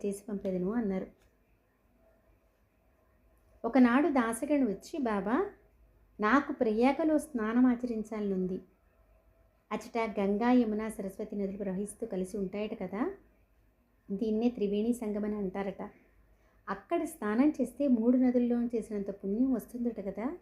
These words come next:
వెళ్ళిరానా?" అని అడిగాడు.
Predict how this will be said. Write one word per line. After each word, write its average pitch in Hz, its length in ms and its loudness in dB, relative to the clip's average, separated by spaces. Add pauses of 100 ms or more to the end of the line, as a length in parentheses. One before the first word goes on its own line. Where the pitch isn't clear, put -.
(140)
వెళ్ళిరానా?" 208 680 -2 (1400)
అని 254 160 8
అడిగాడు. 190 400 0